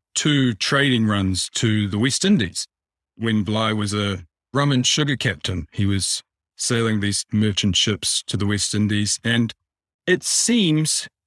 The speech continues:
from the evidence that Bligh and Christian had a kind of mentor-pupil relationship, because on their second voyage to the West Indies, Bligh promoted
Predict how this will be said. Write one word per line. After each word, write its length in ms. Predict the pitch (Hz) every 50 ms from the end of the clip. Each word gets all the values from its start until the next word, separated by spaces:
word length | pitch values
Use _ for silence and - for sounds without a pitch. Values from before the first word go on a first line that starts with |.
| _ -
from 260 | - - 156 151 143
the 180 | 135 131 139
evidence 580 | 151 147 127 123 113 107 107 104 87 - - - -
that 560 | 120 123 127 117 101 - - - - - - - _ _ _ _ _ _ _ _ _ _ _ -
Bligh 400 | 147 147 151 160 165 165 160 131
and 160 | - 147 143
Christian 720 | 120 - - 151 139 - - - 135 131 131 127 127 120 - _ _ _ _ _ _ _ -
had 200 | - - 151 151
a 80 | 147 139
kind 460 | - - - - 175 180 180 175 165
of 80 | 147 123
mentor-pupil 960 | 120 131 143 151 147 - - 139 123 113 - - - 135 135 - - 127 110
relationship, 800 | 101 107 110 113 123 113 - - 92 - - - 92 85 76 - _ _ _ _ _ _ _ _ _ _ _ _ _
because 640 | - 120 - 131 131 120 120 113 107 - - - - _ _ _
on 200 | - 127 127 123
their 120 | 110 123 113
second 640 | - - - 185 180 - - 139 127 120 107 95 -
voyage 460 | - 113 113 113 110 110 104 - -
to 60 | 113
the 100 | 104 110
West 300 | 107 110 107 - - -
Indies, 640 | 113 107 110 107 104 104 104 98 - - - - - _ _ _ _ _ _
Bligh 400 | 113 113 117 117 117 110 113 101 85 -
promoted 640 | - 123 110 110 110 113 110 - 117 101 95 90